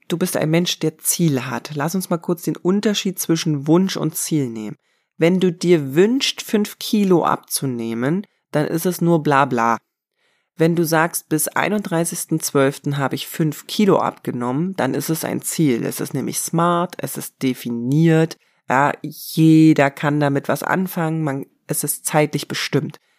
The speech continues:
Also wir reden wirklich von Zielen. Und dann ist es so, wenn du ein Ziel hast, kommt zwar einiges zu dir geflogen, um das zu erreichen, aber du solltest auch irgendwas dafür tun.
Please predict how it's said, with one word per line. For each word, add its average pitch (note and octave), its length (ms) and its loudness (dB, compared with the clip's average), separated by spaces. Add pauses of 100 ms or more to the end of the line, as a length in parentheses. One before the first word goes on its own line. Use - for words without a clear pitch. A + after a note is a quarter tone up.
Also D3 200 0
wir D#3 100 2
reden D#3+ 240 4
wirklich E3+ 200 0
von E3 180 -4
Zielen. D#3 720 0 (380)
Und C#3+ 100 -6
dann E3+ 120 4
ist G3+ 100 0
es G#3+ 160 -2
so, A3 380 4
wenn F3+ 160 2
du - 80 2
ein D#3 260 0
Ziel D3+ 340 0
hast, G3 300 0
kommt F3+ 400 -2
zwar D#3+ 360 2
einiges D#3+ 360 2
zu - 140 -6
dir D#3 160 0
geflogen, D#3 340 0
um C3+ 60 -2
das D3 200 -2
zu C#3 100 -4
erreichen, C3+ 520 0
aber G#3+ 560 0
du F3+ 120 -2
solltest F3 340 2
auch F#3+ 120 -2
irgendwas D#3+ 340 2
dafür - 280 -6
tun. - 220 -6